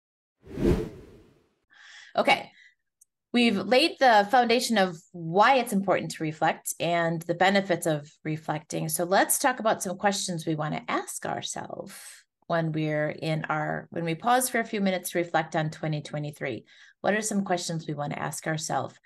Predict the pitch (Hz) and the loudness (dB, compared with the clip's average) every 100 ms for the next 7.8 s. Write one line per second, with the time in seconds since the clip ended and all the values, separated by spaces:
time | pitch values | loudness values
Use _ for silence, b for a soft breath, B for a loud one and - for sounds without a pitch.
0 | B B B 220 262 - - 262 277 285 | B B B 0 0 -2 -2 2 4 2
1 | - 196 196 196 220 247 277 262 254 247 | 0 0 0 -2 0 2 4 2 0 0
2 | 175 165 160 170 156 175 190 175 175 247 | 0 0 0 0 2 0 0 -2 0 0
3 | 277 - 247 214 170 147 - - - - | 0 -2 0 2 2 0 -4 -6 -8 -10
4 | _ _ b b - 240 - 294 330 349 | _ _ b b 2 2 2 2 2 4
5 | 320 269 247 247 240 - 196 190 180 180 | 4 4 4 2 0 0 2 4 2 0
6 | 175 - _ _ _ _ _ _ - 185 | -4 -10 _ _ _ _ _ _ -4 0
7 | 196 196 269 294 302 311 302 311 | 0 0 0 0 0 2 2 2